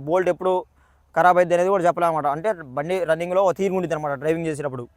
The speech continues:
మనం కట్ చేసినా కానీ రైట్ అయినా కానీ కట్ చేసినప్పుడు మనతో పాటు తిరిగి రాదు అది బండి అనేది. ఓకే,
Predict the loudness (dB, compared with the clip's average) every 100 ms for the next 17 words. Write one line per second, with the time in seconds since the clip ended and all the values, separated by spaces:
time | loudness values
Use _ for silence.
0 | _ _ _ -6 -4 -4 -4 -2 0 4
1 | 8 10 12 10 10 10 8 6 4 6
2 | 6 6 8 8 6 0 -20 -14 4 6
3 | 10 8 8 8 10 12 10 4 -4 0
4 | 4 8 8 8 6 6 8